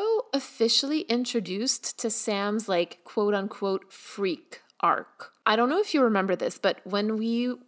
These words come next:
did our episode on Skin, I'd mentioned that the word freak would come to have, like, a very important meaning for the series and particularly to Sam.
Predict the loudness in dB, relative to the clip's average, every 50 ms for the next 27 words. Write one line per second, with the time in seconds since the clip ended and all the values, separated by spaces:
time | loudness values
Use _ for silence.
0 | _ _ _ _ _ _ _ _ -10 0 2 2 2 2 0 -2 -4 -4 -2 -2
1 | 0 2 2 2 2 2 0 0 0 2 4 4 4 4 2 -2 -2 -2 -2 -4
2 | -4 -4 -6 -6 -4 -2 0 0 0 0 0 -2 -2 -2 -2 -2 0 -2 0 2
3 | 0 0 0 -2 -8 -12 -8 -4 -4 -4 -4 -4 -6 -6 -6 -6 -6 -6 -4 -4
4 | -6 -4 -4 -4 -4 0 0 2 2 2 0 -2 -4 -4 -4 -4 -8 -20 -20 -20
5 | -20 -20 _ _ _ _ -4 -2 2 2 2 4 4 2 0 0 -2 -4 -6 -6
6 | -2 0 0 0 0 -6 -6 -4 -4 -6 -4 -2 -2 -4 -4 -8 -18 _ _ _
7 | _ -6 -4 -2 -2 0 0 2 2 2 2 0 -2 -6 -8 -10 -10 -6 -2 -2
8 | -2 0 2 0 2 2 0 0 0 0 0 0 0 -2 -2 -4 -6 -4 -4 -4
9 | -2 -2 -2 0 0 0 -2 -2 -2 2 2 2 2 2 -2 -4 -4